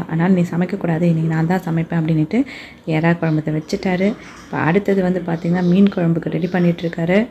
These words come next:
எங்க அம்மா வீட்லயும் சரி, எங்க வீட்லயும் சரி, சமையல் வந்து பார்த்தீங்கன்னா நல்லா ஸ்பைசியா தான் செய்வோம். இன்னைக்கு அப்பா வந்து எறா குழம்பும் மீன் குழம்பும் நல்லா புளிப்பாவும் நல்லா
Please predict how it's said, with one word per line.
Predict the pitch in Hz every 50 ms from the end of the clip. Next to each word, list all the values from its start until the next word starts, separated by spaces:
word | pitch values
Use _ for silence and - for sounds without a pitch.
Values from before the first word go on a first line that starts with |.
| - - - - 180 - - - - - - - -
எங்க | - 208 220 208
அம்மா | 190 202 226 254
வீட்லயும் | 262 262 240 262 262 262 226
சரி, | 214 208 233 233
எங்க | 214 196 190 196
வீட்லயும் | 190 196 196 196 214 208 202 -
சரி, | 180 185 214 254 311 339 339 - - -
சமையல் | - - 180 185 202 214 226 226 208
வந்து | 196 202 208 202
பார்த்தீங்கன்னா | - 175 175 170 - 180 185 214 220
நல்லா | 196 180 190 190
ஸ்பைசியா | 190 - - 175 170 175 190 185 180 190 190 180
தான் | 175 180 185 185 180
செய்வோம். | - 175 165 165 160 156 175 247 - - - - - - - - -
இன்னைக்கு | 185 190 196 202 202 - 220
அப்பா | 196 180 170 - - 208
வந்து | 202 190 175 185 175 208 202 202 190 180 170 165 170 165 156 143 - - - -
எறா | 170 165 165 202 214
குழம்பும் | 208 208 202 180 175 175 180 202 269 392 - - - - - - - - - -
மீன் | 185 190 196 226 247 247
குழம்பும் | - 208 202 220 214
நல்லா | 202 185 190 196 196 - -
புளிப்பாவும் | - 220 226 247 254 - - 226 214 226 226 220
நல்லா | 202 185 185